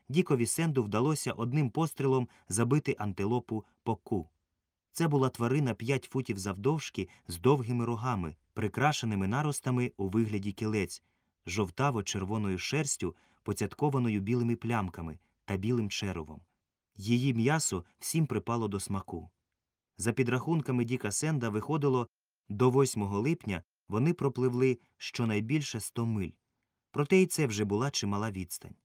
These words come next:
Тільки тепер Дік Сенд почав себе питати, куди ж принесе їх річка, яка, здавалося, не мала кінця і краю. Досі вона увібрала в себе лише кілька маленьких приток і майже не поширшала.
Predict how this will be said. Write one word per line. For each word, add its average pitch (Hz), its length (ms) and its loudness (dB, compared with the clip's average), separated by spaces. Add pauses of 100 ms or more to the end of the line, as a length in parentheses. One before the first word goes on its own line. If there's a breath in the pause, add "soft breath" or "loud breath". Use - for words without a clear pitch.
(540)
Тільки 160 280 2
тепер 131 380 2
Дік 95 180 -2
Сенд 151 320 -2 (180 soft breath)
почав 139 360 0
себе 120 260 0
питати, - 560 -4 (120)
куди 131 240 4
ж - 100 2
принесе 127 460 0
їх 117 200 -2
річка, 98 440 -6 (280 soft breath)
яка, 101 220 -2
здавалося, 104 600 -2
не 95 120 0
мала 104 280 0
кінця 90 340 -8
і 90 100 -6
краю. 87 400 -12 (420)
Досі 139 360 2
вона 107 260 2
увібрала 120 560 2
в 123 60 -2
себе 135 280 0
лише 120 280 0
кілька 151 340 -2
маленьких 120 460 0
приток 123 480 -4 (220 soft breath)
і 120 120 2
майже 139 340 2
не 123 100 0
поширшала. - 680 -6